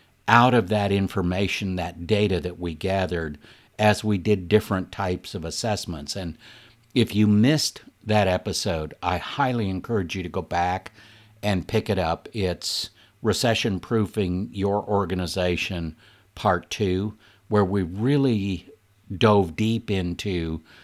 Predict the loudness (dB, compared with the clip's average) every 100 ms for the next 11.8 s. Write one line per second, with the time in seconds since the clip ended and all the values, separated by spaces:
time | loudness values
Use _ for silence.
0 | -20 _ 4 4 6 0 0 -2 0 -2
1 | -4 -6 -4 -2 -4 -4 -4 -4 -6 -6
2 | -4 -4 -4 -4 -4 -4 -4 -4 -6 -12
3 | -6 2 4 6 4 0 -2 -2 -4 -8
4 | _ _ _ _ _ 6 6 6 2 -2
5 | _ 0 4 6 6 2 0 -2 -2 -2
6 | -6 -4 -4 -4 -8 -14 _ _ _ _
7 | _ _ _ _ _ _ -14 0 2 4
8 | 2 0 2 4 4 2 -2 -2 0 -2
9 | -4 -10 _ -4 2 2 2 -2 0 2
10 | 2 0 -4 -20 _ _ _ _ _ 0
11 | 0 4 4 4 0 -8 -10